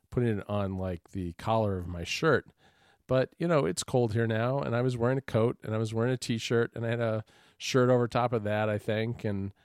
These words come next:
I went out for a walk and, and I didn't think anything of it. And the thing is so light, you don't really know whether it's there or not.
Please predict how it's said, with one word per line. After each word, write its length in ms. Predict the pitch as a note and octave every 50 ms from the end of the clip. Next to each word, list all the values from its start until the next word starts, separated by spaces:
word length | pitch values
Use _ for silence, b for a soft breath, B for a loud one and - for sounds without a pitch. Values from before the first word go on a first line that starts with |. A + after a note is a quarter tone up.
| _ _ _ _ _ -
I 60 | G2+
went 140 | A2 A#2 A#2+
out 100 | B2+ B2
for 160 | - - B2 A2+
a 40 |
walk 440 | G#2+ G2 F#2+ G2+ A2 A#2 C3 - -
and, 400 | B2 G#2+ G#2+ G2+ G2 F#2 G2+ G2 - -
and 240 | G#2 A2 A2 A2 G#2+
I 60 | A2+
didn't 220 | C3+ E3 E3+ D3+ -
think 280 | - - D#3+ F#3 -
anything 320 | C#3+ A2+ G2+ F#2 F#2+ F#2+ F#2
of 120 | F2 F#2
it. 40 | G#2+
And 100 | B2 B2
the 40 | A#2
thing 220 | - D#3 E3 E3
is 80 | D3 -
so 180 | - - D3+ D3
light, 460 | B2 A2 G#2 A#2 C#3 C#3 F#2+ - -
you 60 | G2
don't 180 | A#2 B2 A#2+ B2
really 180 | B2 A#2+ A2
know 200 | G2+ G2+ G2+ G#2+
whether 280 | A2 A2 G#2+ G#2 G2 F2+
it's 120 | F2 - -
there 360 | F#2 F#2+ G2+ G#2 G#2+ G2+ F#2+
or 60 | F#2
not. 380 | F2+ G2+ A#2+ C3 A2+ F#2 E2+